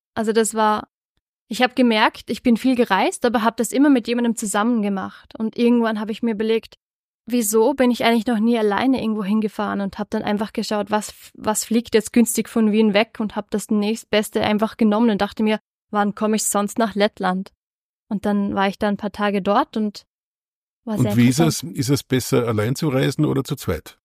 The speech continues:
Speaker 1: Ich glaub, das kommt auch aufs Land drauf an. Und wie lange?
Speaker 2: Also in Lettland hast du niemanden vermisst an deiner Seite?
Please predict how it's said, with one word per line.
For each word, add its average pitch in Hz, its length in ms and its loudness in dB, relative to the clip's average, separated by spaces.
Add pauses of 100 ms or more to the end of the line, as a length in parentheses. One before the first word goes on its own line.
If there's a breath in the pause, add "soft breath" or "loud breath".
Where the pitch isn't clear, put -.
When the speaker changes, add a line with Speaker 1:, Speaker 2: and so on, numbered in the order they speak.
(720)
Speaker 1:
Ich - 60 -20
glaub, 233 160 2
das 240 180 2
kommt 247 240 0
auch 220 80 0
aufs 208 180 -4
Land 202 320 -2
drauf - 180 -10
an. 214 240 -6 (340)
Und 233 160 2
wie 233 100 4
lange? 214 440 0 (380)
Speaker 2:
Also 101 200 -4
in 113 120 -2
Lettland 110 440 0
hast 117 160 -6
du 117 40 -8
niemanden 110 440 -2
vermisst 98 360 -6
an 98 120 -4
deiner 98 240 -6
Seite? 92 440 -10